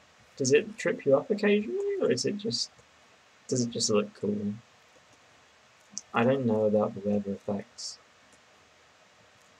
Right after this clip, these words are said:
Uh, dualies. Good. Unless you find, like, blue,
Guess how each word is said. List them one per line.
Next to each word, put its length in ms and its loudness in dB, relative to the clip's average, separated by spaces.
Uh, 260 0
dualies. 720 0
Good. 260 -4
Unless 240 -4
you 40 -10
find, 220 -2
like, 160 0
blue, 440 0